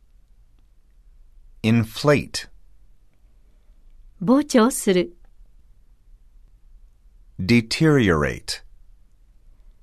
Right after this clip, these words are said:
Speaker 2: 悪化する。
Speaker 1: Border。
Speaker 2: 何々に接する。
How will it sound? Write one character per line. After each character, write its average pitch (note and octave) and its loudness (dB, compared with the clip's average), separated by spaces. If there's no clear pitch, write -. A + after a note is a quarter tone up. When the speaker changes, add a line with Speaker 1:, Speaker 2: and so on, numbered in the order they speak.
Speaker 2:
悪 A3 0
化 B3+ -4
す A3+ -2
る。 F#3 -4
Speaker 1:
Border。 A#2 2
Speaker 2:
何 D4+ 2
々 D4 2
に G#3 0
接 - -2
す - -4
る。 E3 -6